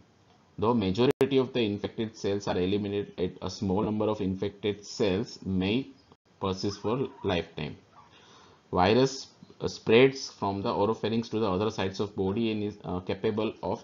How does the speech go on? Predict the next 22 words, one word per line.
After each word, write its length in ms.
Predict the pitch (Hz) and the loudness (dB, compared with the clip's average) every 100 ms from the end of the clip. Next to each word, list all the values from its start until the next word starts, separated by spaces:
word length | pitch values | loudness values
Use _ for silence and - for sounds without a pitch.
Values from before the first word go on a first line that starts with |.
| - | -4
undergoing 440 | 92 98 95 101 135 | 0 0 2 2 0
reactivation 800 | 107 110 107 - 90 90 - 101 | 4 4 4 2 -2 -2 -2 -2
later. 320 | 92 - 65 - _ _ _ _ _ _ _ _ _ _ _ _ _ _ _ - | -2 -4 -12 -14 _ _ _ _ _ _ _ _ _ _ _ _ _ _ _ -2
Viral 300 | 90 101 135 | 4 8 8
shedding 340 | 135 117 139 139 | 6 6 6 6
continues 560 | 104 101 123 123 120 | 2 4 6 6 4
in 120 | 127 131 | 0 2
oropharyngeal 800 | 95 104 117 98 98 98 110 | 4 4 4 2 2 0 -2
secretion 600 | 104 95 104 101 113 143 - 95 | -2 -2 0 0 0 -4 -4 -6
at 160 | 95 | -2
low 200 | 90 98 | 4 6
level 340 | 117 92 98 104 | 6 6 4 2
for 200 | 110 95 | 0 2
weeks 480 | 92 120 - - - | 2 2 0 -14 -4
to 120 | 110 98 | 0 2
months 380 | 90 107 156 - _ - - _ - | 2 0 -2 -10 _ -20 -20 _ -2
and 260 | 113 185 - _ _ _ _ _ _ | -2 -2 -8 _ _ _ _ _ _
serves 420 | - - 104 117 - | -10 -2 0 0 0
as 240 | 95 135 | 0 0
source 300 | - 95 95 | 0 0 0
of 160 | 107 - | -2 -2
infection. 580 | 87 82 80 - 78 | -4 -2 -4 -4 -6